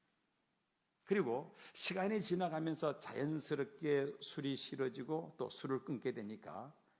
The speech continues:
거기에 개의치 마시고 언제라도 교회 나오십시오 했더니만은 이분이 십 년 사십 일 특별 새벽 기도 참석을 시작했습니다.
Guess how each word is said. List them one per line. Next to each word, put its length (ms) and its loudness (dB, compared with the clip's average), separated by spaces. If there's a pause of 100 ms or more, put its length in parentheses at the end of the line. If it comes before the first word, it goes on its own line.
(300)
거기에 280 0
개의치 420 -6
마시고 500 -8 (360)
언제라도 520 -6
교회 220 -8
나오십시오 640 -12 (720)
했더니만은 600 -2
이분이 560 -2 (580)
십 220 0
년 200 10
사십 400 2
일 100 8
특별 300 2
새벽 320 0
기도 200 4
참석을 440 -4
시작했습니다. 840 -10